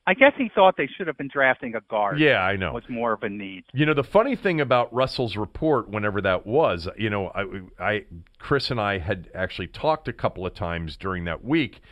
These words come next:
Speaker 2: and the other part of that report is how distant some of the football people had become, um, with Bruce Allen. And, you know, s-, I, I think Chris was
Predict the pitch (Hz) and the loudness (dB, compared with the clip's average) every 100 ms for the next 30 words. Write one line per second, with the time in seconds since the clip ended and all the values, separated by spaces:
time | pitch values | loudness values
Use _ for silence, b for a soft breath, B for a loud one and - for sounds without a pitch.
0 | b b b 98 107 156 175 - 135 113 | b b b -2 2 2 2 2 2 2
1 | 104 95 95 - 196 147 101 92 - - | 0 -2 -6 0 2 2 -2 -6 -10 -2
2 | 113 95 80 143 - 131 110 - 113 95 | 0 0 -2 -2 -2 -6 -6 -4 -4 -4
3 | - 180 - 117 98 104 87 87 85 92 | -2 -4 0 0 0 -4 -4 -4 -2 -4
4 | 76 b b b b - 113 - 139 120 | -6 b b b b -6 -4 -2 0 2
5 | 92 76 69 b b b - 95 95 92 | 0 -6 -12 b b b -2 0 2 0
6 | 95 92 - 95 98 - - 101 95 - | -2 -6 -6 -4 -4 -4 -6 -4 -2 0
7 | 127 151 92 76 73 - 95 95 95 90 | 2 2 -2 -6 -10 -4 -2 0 -2 -6
8 | b b b b - 110 110 104 107 - | b b b b -4 0 2 0 -2 -8
9 | - - 107 - 101 - 233 - - 180 | -16 -6 -4 -2 -4 -2 -4 0 0 0
10 | - 131 | 0 -4